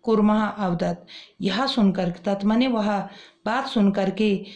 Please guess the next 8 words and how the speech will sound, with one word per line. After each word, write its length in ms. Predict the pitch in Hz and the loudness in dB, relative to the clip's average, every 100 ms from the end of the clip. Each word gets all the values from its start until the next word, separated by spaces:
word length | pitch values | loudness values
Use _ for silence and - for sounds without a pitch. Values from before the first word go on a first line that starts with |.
| - - | -16 -4
गुस्से 340 | 202 - 320 | -2 0 -2
से 340 | 320 311 214 180 | -2 0 0 -2
भरा 580 | 190 196 190 180 - - | -2 0 0 -2 -6 -6
हुआ 280 | 190 185 180 | -2 0 0
कछुआ 480 | 170 190 185 208 190 | -2 -6 -4 -2 0
या 180 | 175 190 | 0 0
गुस्से 380 | 165 190 285 277 | 0 -2 -2 -2
से 320 | 277 196 | -2 -2